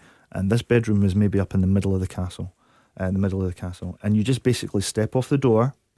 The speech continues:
To go up the spiral staircase, you go up the spiral, stone spiral steps, and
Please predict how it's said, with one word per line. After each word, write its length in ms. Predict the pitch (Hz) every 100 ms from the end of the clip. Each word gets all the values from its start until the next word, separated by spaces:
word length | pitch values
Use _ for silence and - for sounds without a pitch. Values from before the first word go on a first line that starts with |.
| -
To 100 | -
go 160 | 139 175
up 80 | 160
the 80 |
spiral 380 | 139 - 123 110
staircase, 420 | - 117 104 101
you 100 | 104
go 120 | 110 139
up 80 |
the 40 | -
spiral, 300 | - 120 110
stone 360 | - 117 110
spiral 380 | 101 - 104 101
steps, 520 | - - - - - -
and 340 | 107 104 101